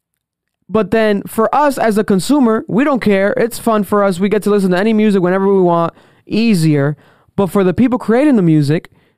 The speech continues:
they never got a clear definition. No one signed a contract. There wasn't, like, a contract agreement amongst all record labels, all artists around the world, where they're like, "Okay,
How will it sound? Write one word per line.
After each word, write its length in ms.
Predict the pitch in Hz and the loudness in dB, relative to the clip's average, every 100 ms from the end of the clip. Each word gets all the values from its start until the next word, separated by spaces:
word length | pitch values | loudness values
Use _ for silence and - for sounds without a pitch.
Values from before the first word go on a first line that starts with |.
| _ | _
they 180 | 156 208 | -2 0
never 240 | 226 220 | 0 2
got 140 | 202 185 | 2 0
a 80 | |
clear 320 | - 190 214 190 | -2 0 0 0
definition. 480 | 196 196 165 160 | 0 0 0 0
No 80 | 165 | 0
one 200 | 208 220 | 0 0
signed 300 | - 208 208 | -2 -2 0
a 80 | 175 | -2
contract. 640 | 165 180 196 147 123 143 - _ _ _ _ _ _ _ | -2 -2 -2 -2 -2 -4 -12 _ _ _ _ _ _ _
There 220 | - 151 156 | -4 0 2
wasn't, 320 | 190 196 196 | 2 0 0
like, 140 | 180 | 0
a 80 | 147 | -2
contract 640 | 160 185 190 170 147 156 - - _ | -2 -2 -2 0 0 -2 -12 -20 _
agreement 560 | 151 147 147 143 143 - _ _ _ _ - | -4 0 2 2 0 -4 _ _ _ _ -6
amongst 480 | 143 151 151 135 - | -2 0 0 -2 -6
all 220 | 151 175 175 | -6 -2 -2
record 260 | 170 170 | -4 -4
labels, 460 | 147 139 135 139 - _ _ _ _ _ _ _ | -4 -2 -4 -6 -8 _ _ _ _ _ _ _
all 220 | 196 196 | -4 -2
artists 440 | 185 175 156 - 139 | -2 -2 -4 -4 -2
around 340 | 143 165 160 | -2 -2 -2
the 100 | 139 | -2
world, 500 | 147 151 135 139 143 _ _ _ _ | -4 -2 -4 -6 -8 _ _ _ _
where 300 | 143 143 143 | -6 -2 -2
they're 140 | 143 | 0
like, 200 | 143 139 | -2 -2
"Okay, 540 | 160 - 202 180 180 | -4 -4 -4 -2 -4